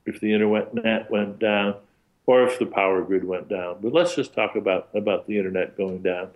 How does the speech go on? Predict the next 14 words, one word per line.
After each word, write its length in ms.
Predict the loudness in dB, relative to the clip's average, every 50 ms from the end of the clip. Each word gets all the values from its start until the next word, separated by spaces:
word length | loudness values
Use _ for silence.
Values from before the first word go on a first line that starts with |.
| _ _ -20 -18 -18 -18 -8 0
We've 300 | 4 4 6 6 4 4
become 360 | 2 0 0 0 -2 -2 -4 -2
so 260 | 0 4 4 4 4
dependent 480 | 4 0 -2 -4 -6 -6 -6 -6 -6
so 160 | -4 -2 -2 -2
quickly 460 | -2 -4 -4 -4 -6 -10 -10 -10 -8
on 200 | -8 -8 -8 -8
this 320 | -8 -8 -8 -10 -14 -20 -20 _ _ _ _ _ _ -20 -20 -20 _ _ _ _ _ _ _
that 380 | 2 2 2 2 -2 -8 -14 -18 _ _ _ _ _ _ _ _ _ _ _ _ _ _
we're 300 | -2 2 4 4 4 4
losing 540 | 4 4 4 4 4 2 2 0 0 0 -2 -2
our, 500 | -2 0 2 2 2 2 0 -2 -4 -12 _ _ _ _ _ _ _ _ _ _ _ -6
uh, 300 | -4 -2 -2 -2 -2 -4 -6 -10 -16 _ _ _ _ _ _ _ _ _ _ _ _ _ _ _ _ _ _ _ -2
ability 720 | 0 2 4 6 6 6 6 6 4 4 2 0 -2 -6